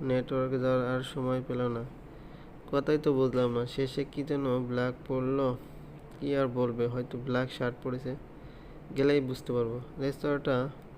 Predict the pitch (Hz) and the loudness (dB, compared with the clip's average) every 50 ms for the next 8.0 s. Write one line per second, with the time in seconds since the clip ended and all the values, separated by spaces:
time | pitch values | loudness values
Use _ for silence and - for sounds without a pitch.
0 | - 143 131 127 131 131 131 - 139 131 127 139 135 135 131 127 120 131 131 127 | -8 -4 0 0 0 2 2 0 0 0 0 0 0 2 0 2 2 2 0 0
1 | 123 120 131 127 - - 123 117 117 117 131 - - - - - - - - - | 0 -2 -2 -4 -2 -2 -2 -2 -2 -4 -6 -8 -12 -16 -16 -16 -16 -14 -14 -14
2 | - - - - - - - 139 135 135 139 131 139 143 135 - - - - - | -14 -16 -16 -14 -14 -6 2 6 6 6 6 6 4 2 2 0 -4 -10 -10 -4
3 | 147 127 131 127 131 135 135 135 143 131 139 143 135 127 123 127 135 - - - | 0 2 4 4 4 4 4 4 2 4 4 6 6 6 6 4 2 0 0 2
4 | 131 127 127 127 127 127 123 - 127 131 131 131 131 127 120 123 120 123 120 120 | 2 4 4 2 0 0 0 0 0 0 0 0 0 0 2 2 0 0 0 -2
5 | 117 123 135 - - - - - - - - - - - - 135 131 131 131 131 | -2 -4 -6 -10 -12 -14 -16 -16 -16 -16 -16 -16 -14 -6 -2 2 2 2 2 0
6 | 131 - - 139 139 131 - - - - 135 131 117 120 131 127 127 120 - - | -4 -2 0 0 0 0 -2 -6 0 2 2 2 2 2 2 2 2 0 -2 -8
7 | - - - - - - - 139 127 127 - - 135 127 123 120 120 120 123 | -16 -16 -16 -16 -10 -4 -2 -2 -2 -2 -2 0 2 2 4 4 4 2 0